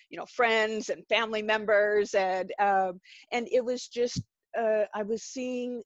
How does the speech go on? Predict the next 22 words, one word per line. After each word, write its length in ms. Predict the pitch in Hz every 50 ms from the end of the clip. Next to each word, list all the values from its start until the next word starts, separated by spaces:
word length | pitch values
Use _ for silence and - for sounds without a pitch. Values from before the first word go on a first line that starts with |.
| _ _ _
such 580 | 214 - - - 247 226 220 - - - - - _ _ _ _ _ _
shifts 640 | - - - - - 285 320 - - - - - - - -
in 140 | 208 202
the 80 | 196 196
way 260 | 180 202 196 196 190 - - -
people 420 | 233 214 - - 196 190 180 175 _ _ - _ _ _ _ _ _
felt 500 | - 202 190 196 233 269 480 - - - - 220 -
and, 520 | 208 208 208 202 196 190 190 190 190 180 - -
um, 360 | 190 190 185 180 180 180 185 185
how 380 | 202 - 214 220 196 196 190 185
they 280 | 180 196 190 190 185 - - -
could 300 | - 190 190 190 185 175 _ _ - _ -
get 120 | 233 233 - -
unstuck 580 | 208 202 202 190 - - - 285 269 196 - - _ _ _ _ _ _ _
with 200 | - 190 196 -
a 40 | 208
lot 340 | 196 208 208 208 208 208 214
of 160 | 214 196 190
issues 520 | - 208 233 226 - - 214 202 190 196 -
that 160 | 214 196 196
had 220 | 208 214 196 180 -
been 440 | - 202 196 190 190 190 185 190 185